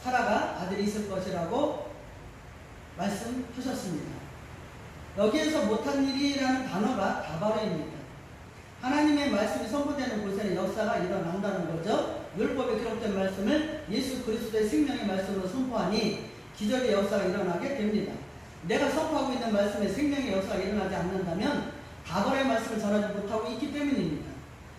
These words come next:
기록된 말씀으로 끝나기 때문에 문자적으로 지식으로만 전하기 때문에 역사가 일어나지 않는다는 거죠.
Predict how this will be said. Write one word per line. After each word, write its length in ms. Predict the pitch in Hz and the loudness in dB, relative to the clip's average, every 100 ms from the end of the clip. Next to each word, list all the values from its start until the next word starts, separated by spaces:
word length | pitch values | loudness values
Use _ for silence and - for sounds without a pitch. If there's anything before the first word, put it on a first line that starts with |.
| - | -12
기록된 380 | 240 294 302 247 | 0 2 4 4
말씀으로 480 | 220 240 277 254 208 | 4 4 2 2 0
끝나기 400 | 285 294 285 262 | 2 2 2 -2
때문에 680 | 262 240 214 254 302 - - - - | -2 0 2 2 2 -2 -10 -14 -8
문자적으로 640 | 190 277 311 302 285 233 208 | 0 2 4 4 2 2 0
지식으로만 600 | 214 294 285 285 294 254 | -2 -2 0 2 2 4
전하기 420 | 233 233 233 208 | 4 2 0 -2
때문에 540 | 208 202 196 - - | 0 2 0 0 -4
역사가 440 | - - - 294 247 | 0 0 2 2 2
일어나지 360 | 220 208 175 | 2 2 2
않는다는 500 | 165 170 196 190 180 | 0 0 0 0 0
거죠. 540 | 165 160 190 - - | 0 0 0 0 0